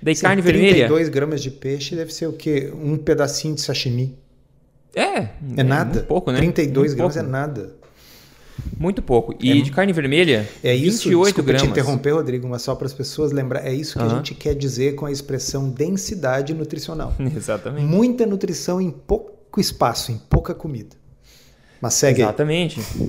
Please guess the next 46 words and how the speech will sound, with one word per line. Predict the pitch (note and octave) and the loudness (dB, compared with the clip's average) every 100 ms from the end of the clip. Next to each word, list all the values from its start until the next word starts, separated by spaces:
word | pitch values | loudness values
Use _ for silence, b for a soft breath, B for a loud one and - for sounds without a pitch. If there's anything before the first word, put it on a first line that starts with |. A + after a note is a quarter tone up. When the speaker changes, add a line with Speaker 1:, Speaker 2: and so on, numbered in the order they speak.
| - | -4
Speaker 1:
exatamente. | G#2+ G#2+ D#3+ D3 B2+ A2+ G2+ - | -4 -2 -2 -2 -2 -4 -10 -4
É, | A2+ A2+ A2 G#2+ G#2+ A#2+ - _ | 2 4 4 0 -4 -12 -18 _
Vinte | - A#2 E3 A#3 G3+ | -12 -6 -4 -2 2
e | |
oito | F#3 F3+ | 2 2
gramas | C3+ D3+ D#3+ | 0 0 -2
de | |
carne | C#3+ C#3 C#3+ | 0 0 0
vermelha, | B2 A2+ B2 A#2+ F#2 - | -2 0 2 2 0 -4
tá? | A2+ B2+ B2+ | -6 -6 -14
Vinte | B2+ A2+ G#2+ D#3+ A3 F#3+ | -12 -12 -8 -4 -2 2
e | |
oito | F3+ F3+ | 2 0
gramas. | C#3 C#3 A#2+ | -2 -2 -4
O | - - - | -10 -20 -12
que | F#3 | -8
que | F#3+ | -4
é | F3+ | -2
Speaker 2:
Mas | C3+ | -2
Speaker 1:
vinte | |
e | - | 0
oito, | |
Speaker 2:
carne | C3+ C3 | 2 4
vermelha | B2 A#2 A#2+ | 4 4 4
eu | C#3 | 4
Speaker 1:
vinte | |
e | |
oito | F#3 | 4
Speaker 2:
achei | D#3+ - | 4 2
Speaker 1:
gramas? | E3 | 2
Speaker 2:
que | F3 | 2
era | C#3+ | 2
uma | C3 | 0
coisa | - B2+ A2 | 2 0 -2
ruim | G#2 E3 | -4 -4
pra | F3 | -4
saúde, | - B2 D#3 D#3 | -4 -2 -2 -2
quer | - | -6
dizer | G#2 A2+ | -4 -4
que | A#2+ | -2
ela | C3+ A#2+ A2 | 2 2 2
é | A2 | -2
super | - - E3+ D#3+ | -2 -2 0 0
nutritiva, | C3+ C#3 - F3 A#3 | 0 -2 -4 -4 -2
é | C3+ | -2
isso? | D#3 - A3+ | -2 -2 -6